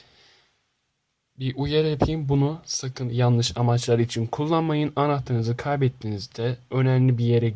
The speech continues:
yani kendi evinizde olur, mesela bir arsanızda bir dolap molap, bir tarz, onun tarzı bir şey olur, garajınız olur. Böyle anahtarınızı kaybettiğinizde ama acil bir işiniz olduğunda nasıl kolayca yapılabileceği için,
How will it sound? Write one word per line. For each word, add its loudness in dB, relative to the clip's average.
yani -2
kendi -4
evinizde -2
olur, -4
mesela -6
bir -4
arsanızda -10
bir -6
dolap -6
molap, -8
bir -18
tarz, -4
onun 0
tarzı -4
bir -8
şey -6
olur, -2
garajınız -2
olur. -8
Böyle -6
anahtarınızı -2
kaybettiğinizde -2
ama -2
acil 0
bir 2
işiniz -4
olduğunda 0
nasıl -2
kolayca -2
yapılabileceği -2
için, -6